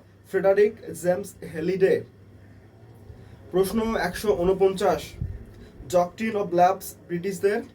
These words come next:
উত্তর ক, রাজ্য দখল নীতি। প্রশ্ন একশো পঞ্চাশ, হুমায়ুন নামার রচয়িতা কে? উত্তর খ, গুলবদন বেগম। প্রশ্ন একশো একান্ন,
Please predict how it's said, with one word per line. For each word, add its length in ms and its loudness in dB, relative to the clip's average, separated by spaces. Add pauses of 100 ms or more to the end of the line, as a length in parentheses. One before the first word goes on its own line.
(120)
উত্তর 320 -2 (100)
ক, 300 2 (440)
রাজ্য 500 2
দখল 380 -4
নীতি। 380 -4 (600)
প্রশ্ন 320 0
একশো 300 0
পঞ্চাশ, 480 0 (380)
হুমায়ুন 360 0
নামার 340 -2
রচয়িতা 680 0
কে? 260 0 (1000)
উত্তর 360 2
খ, 340 0 (640)
গুলবদন 600 2 (180)
বেগম। 440 0 (1160)
প্রশ্ন 320 2
একশো 260 2
একান্ন, 480 2